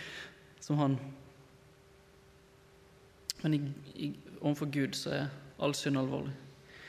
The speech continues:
Eh, det er ikke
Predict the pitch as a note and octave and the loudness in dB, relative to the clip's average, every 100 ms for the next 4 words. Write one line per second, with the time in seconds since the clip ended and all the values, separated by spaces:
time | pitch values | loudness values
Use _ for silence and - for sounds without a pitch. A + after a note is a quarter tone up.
0 | - - - - - - - - - - | -16 -16 -16 -18 -18 -20 -20 -20 -20 -20
1 | - - - - - - - - - - | -20 -20 -20 -20 -20 -20 -20 -20 -20 -20
2 | - - - - - - - - - - | -20 -20 -20 -20 -20 -20 -20 -20 -20 -20
3 | - - - - - E3 E3+ E3 - - | -20 -20 -20 -6 4 8 8 4 -2 -12
4 | - - - - - - - - - - | -16 -20 -20 -20 -20 -20 -20 -20 -20 -20
5 | - - F3 G#3 - G3+ F3 D#3+ D3 - | -20 -4 6 6 8 8 8 6 2 -8